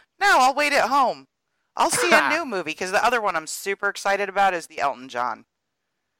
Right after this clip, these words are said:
Speaker 2: I'm not
Speaker 1: biography.
Speaker 2: super excited
Speaker 1: That looks
Speaker 2: about that. That's gonna be
Speaker 1: fantastic.
Speaker 2: that's gonna be a Netflix movie for me. I can't
Speaker 1: <sighs>
Speaker 2: see, I'm not gonna be shelling out the big bucks, uh, for Rocket Man. However, I do wanna see it,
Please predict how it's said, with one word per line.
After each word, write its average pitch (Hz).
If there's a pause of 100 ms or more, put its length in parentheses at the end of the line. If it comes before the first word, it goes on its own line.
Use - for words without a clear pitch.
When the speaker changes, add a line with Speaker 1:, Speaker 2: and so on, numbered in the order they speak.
(220)
Speaker 2:
I'm 131
not 165
Speaker 1:
biography. 87
Speaker 2:
super -
excited 160
Speaker 1:
That 151
looks 156
Speaker 2:
about 165
that. -
That's 156
gonna 151
be 143
Speaker 1:
fantastic. - (500)
Speaker 2:
that's 110
gonna 127
be 120
a 107
Netflix 95
movie 78
for 80
me. 71 (120)
I 92
can't 98
Speaker 1:
<sighs> -
Speaker 2:
see, 101
I'm 92
not 101
gonna 107
be 95
shelling 95
out 87
the 90
big 80
bucks, 82
uh, 69
for 82
Rocket 73
Man. 64 (300)
However, 98
I 92
do 98
wanna 107
see 90
it, 90